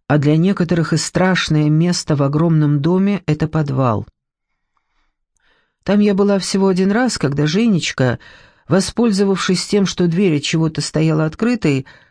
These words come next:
скинула мячик по лестнице вниз, и я отправилась туда, чтобы подобрать его.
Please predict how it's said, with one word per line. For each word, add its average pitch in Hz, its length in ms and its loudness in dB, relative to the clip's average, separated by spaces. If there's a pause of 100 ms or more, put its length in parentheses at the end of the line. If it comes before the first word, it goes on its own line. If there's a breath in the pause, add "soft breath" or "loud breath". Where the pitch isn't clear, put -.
(480 soft breath)
скинула 208 520 0
мячик 190 560 0
по 160 140 0
лестнице 151 540 0
вниз, 233 360 0
и 214 40 0
я 220 100 0
отправилась 147 600 -2
туда, 196 300 0
чтобы 175 320 -2
подобрать 160 640 -2
его. 98 280 -6